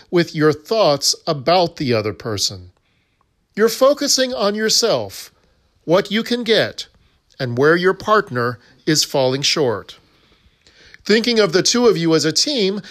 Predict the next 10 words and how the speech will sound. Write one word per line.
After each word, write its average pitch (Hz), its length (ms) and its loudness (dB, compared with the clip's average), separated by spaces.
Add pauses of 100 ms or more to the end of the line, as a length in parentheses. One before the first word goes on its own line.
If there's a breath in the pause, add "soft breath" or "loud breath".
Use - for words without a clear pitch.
(100)
shifts - 420 0
your 170 140 2
focus. 120 600 0 (160 loud breath)
Suddenly, 302 560 2
it's 170 180 2
not 247 380 -2
me 196 280 -2
versus 196 520 2
you, 233 400 -2 (420)
it's 294 440 -2